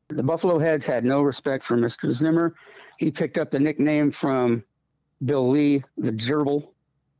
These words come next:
and, uh, it just, it was not a, a manageable situation. So he, uh, they won ninety-one games in seventy-one. It was good enough for only third place 'cause that's a rough division. And then fourth place in nineteen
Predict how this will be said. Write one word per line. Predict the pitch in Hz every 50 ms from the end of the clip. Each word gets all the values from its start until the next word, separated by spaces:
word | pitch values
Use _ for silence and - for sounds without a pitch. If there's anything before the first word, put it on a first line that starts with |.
| _ _ _
and, | - 131 123 120 120 120 120 120 120
uh, | 120 117 117 -
it | 143
just, | 123 180 175 165 - - - -
it | - 123 101
was | 117 120 120 123
not | 139 139 139 135 123
a, | 123 117 - - - - - 101
a |
manageable | 104 107 107 107 104 107 107 107 101 - 113 110 110 107 - _ _ _ _ _ _ _ _ _ _ _ _ _ -
situation. | - - 104 - - 95 101 101 113 107 - 104 104 101 - _ _ _ _ _ _ - - - _ _
So | - - - - 135 131 123 120
he, | 107 131 143 156 147 - 139
uh, | 131 117 107
they | 123 143
won | 143 156 156 147
ninety-one | 139 135 151 165 180 180 175 151 135
games | 120 131 135 135 127 123 - 127 - - -
in | 135 110
seventy-one. | - - - 131 127 113 113 113 107 151 147 160 165 151 127 123 120 127 - _ _ _ _ _ _ _ _ _ _ _ _ _ -
It | -
was | 127 113 117 -
good | - 160 135
enough | 135 135 127 127
for | - 131 120
only | 120 113 117 110
third | - 135 110 98 -
place | - - 107 95 - -
'cause | - - 120
that's | - 117 - -
a | 101
rough | 104 95 98 -
division. | - - - - - - - - - _ _ _ _ _ _ _ _ _ -
And | 127 123
then | 120 107
fourth | - - 147 135 139 131 -
place | - - 117 107 107 - -
in | - 107
nineteen | 95 95 90 - - - - -